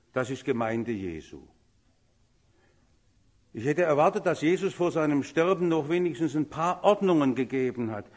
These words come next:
Wie soll man die Synoden organisieren? Wie müssen die Kirchengesetze verfasst sein? Und soll es in der Gemeinde Bischöfe geben oder Präsidenten? Und wie macht man denn das Äußere alles?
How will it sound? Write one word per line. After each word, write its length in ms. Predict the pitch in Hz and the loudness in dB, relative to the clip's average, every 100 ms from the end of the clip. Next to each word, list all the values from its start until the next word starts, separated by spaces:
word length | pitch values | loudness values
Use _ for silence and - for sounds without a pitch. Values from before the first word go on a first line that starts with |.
| - | -4
Wie 120 | 156 | -2
soll 180 | 151 196 | 2 4
man 180 | 180 170 | 4 2
die 100 | 175 | -2
Synoden 600 | - 170 165 208 226 190 | 0 4 6 6 6 2
organisieren? 760 | 160 139 135 135 131 143 123 127 | 0 0 0 -2 -2 -4 -4 -2
Wie 60 | |
müssen 300 | 175 190 190 | -2 -2 -2
die 120 | 165 | -6
Kirchengesetze 800 | 135 214 247 196 180 160 151 151 | 0 0 2 0 -2 -2 -4 -6
verfasst 460 | 131 139 139 123 - | -6 -4 -4 -4 -6
sein? 300 | 135 117 110 - - - | -2 -2 -4 -8 -16 4
Und 160 | 185 | 6
soll 160 | 175 208 | 6 2
es 100 | - | 2
in 120 | 190 | 0
der 80 | 170 | 2
Gemeinde 480 | 180 175 190 180 175 | 2 4 2 2 0
Bischöfe 480 | 247 226 226 208 | 0 2 2 2
geben 340 | 202 196 190 185 | 4 4 4 2
oder 140 | 170 | -2
Präsidenten? 760 | 175 180 156 175 196 247 202 190 | -2 0 0 2 2 2 2 0
Und 100 | 165 | 0
wie 100 | 180 | 2
macht 260 | 214 240 | 2 2
man 180 | 220 208 | 0 0
denn 140 | 185 175 | 0 -2
das 240 | 185 - | -2 0
Äußere 400 | 226 247 - 208 | -2 -2 -2 2
alles? 240 | 175 180 | 4 2